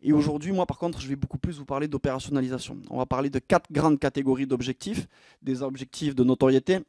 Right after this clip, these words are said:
des objectifs de positionnement de marque, des objectifs de conversion et des objectifs de,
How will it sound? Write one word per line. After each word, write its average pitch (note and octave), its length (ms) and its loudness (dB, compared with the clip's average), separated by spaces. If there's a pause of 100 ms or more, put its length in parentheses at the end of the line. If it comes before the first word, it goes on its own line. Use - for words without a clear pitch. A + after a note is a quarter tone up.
(180)
des B2+ 200 -4
objectifs B2+ 400 -2
de C3+ 80 4
positionnement E3+ 640 0
de E3+ 100 0
marque, F3 380 -4
des B2+ 200 -4
objectifs C3 440 -4
de C3 80 0
conversion C3+ 580 -2 (220)
et F3+ 100 0
des E3 140 -2
objectifs C#3+ 500 -6 (100)
de, F3 220 -2